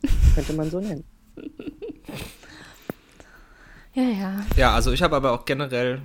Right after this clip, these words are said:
Speaker 3: um nochmal, äh, zu der Frage zurückzukommen, was, was für Ideen wir haben. Ähm, ich hätte echt Bock auf mehr Interviews, auch mit Leuten, die,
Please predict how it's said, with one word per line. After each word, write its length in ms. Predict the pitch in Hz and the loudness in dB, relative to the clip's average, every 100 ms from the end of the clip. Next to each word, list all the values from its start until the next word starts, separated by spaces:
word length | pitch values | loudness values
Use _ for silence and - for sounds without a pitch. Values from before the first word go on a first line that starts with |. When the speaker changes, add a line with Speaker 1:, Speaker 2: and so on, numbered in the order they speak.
| - | -10
Speaker 3:
um 120 | 113 | -8
nochmal, 540 | 110 117 107 110 104 | -8 -6 -6 -6 -8
äh, 40 | 104 | -12
zu 120 | - | -10
der 120 | 110 | -10
Frage 240 | - 120 113 | -6 -6 -6
zurückzukommen, 540 | - - 104 113 107 | -10 -14 -12 -10 -8
was, 200 | 107 - | -8 -10
was 140 | 110 - | -12 -12
für 100 | - | -12
Ideen 360 | 101 127 135 | -6 -6 -4
wir 160 | 98 98 | -6 -8
haben. 260 | 98 117 - _ _ _ _ _ _ | -8 -8 -12 _ _ _ _ _ _
Ähm, 760 | 110 104 104 101 101 101 101 - _ _ | -4 -2 0 -2 -4 -6 -6 -12 _ _
ich 140 | - - | -12 -8
hätte 220 | 117 - _ | -8 -8 _
echt 240 | 120 - | -10 -8
Bock 220 | - 117 - 113 - | -6 -6 -8 -20 -16
auf 180 | 113 - | -14 -8
mehr 200 | 110 - | -6 -6
Interviews, 540 | 135 160 139 143 156 | -6 -6 -6 -6 -6
auch 200 | - 104 | -8 -8
mit 220 | 117 - | -12 -10
Leuten, 380 | 110 113 113 113 | -6 -6 -6 -8
die, 360 | 110 107 104 | -8 -8 -10